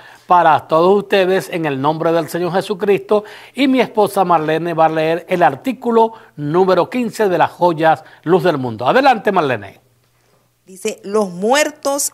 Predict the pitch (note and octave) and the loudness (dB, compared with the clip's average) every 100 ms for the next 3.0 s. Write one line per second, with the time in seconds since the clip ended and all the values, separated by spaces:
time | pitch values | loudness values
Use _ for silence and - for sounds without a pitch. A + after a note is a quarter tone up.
0 | _ F#3 D#3 - G#3+ F#3+ - - B2+ _ | _ -10 -10 -8 -6 -6 -8 -16 -20 _
1 | _ _ _ _ _ _ _ - C4 C#4+ | _ _ _ _ _ _ _ -2 0 2
2 | A3+ G3+ E4 G4 G#4+ D4 G#3+ F3+ F#3 F#3+ | -2 0 -4 -2 0 0 0 -4 -6 -6